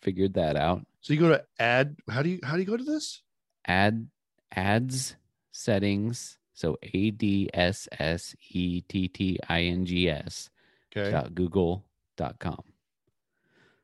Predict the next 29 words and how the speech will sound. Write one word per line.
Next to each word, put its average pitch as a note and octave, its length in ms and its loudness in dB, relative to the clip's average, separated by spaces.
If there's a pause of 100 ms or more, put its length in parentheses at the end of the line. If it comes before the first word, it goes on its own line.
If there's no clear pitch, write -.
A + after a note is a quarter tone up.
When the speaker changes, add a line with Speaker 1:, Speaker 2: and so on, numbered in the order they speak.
(340)
Speaker 1:
Um, F2 720 4
and G2 160 0
outdoors, F#2+ 720 2
it G#2 100 0
says C3 280 2
I'm C3 200 2
not G2 220 4
a A2 60 -2
parent. F#2+ 600 -2 (540)
Speaker 2:
Uh-oh. G2+ 340 0
Speaker 1:
Uh, E2+ 220 2 (260)
says G#2 300 2
I F2+ 120 2
do F#2+ 200 2
have A#2 240 2
pets. - 640 -2 (360)
Uh, D#2+ 520 0 (100)
Speaker 2:
Do C3 100 4
I B2 40 6
Speaker 1:
I - 20 6
Speaker 2:
gotta C#3+ 100 6
Speaker 1:
like C3+ 80 4
Speaker 2:
sign, C#3+ 260 2
do C#3 60 6
I, C#3 80 6
Speaker 1:
role-playing F2+ 240 2
Speaker 2:
do C3+ 100 4
I, D3 100 4
Speaker 1:
games. B2 200 -6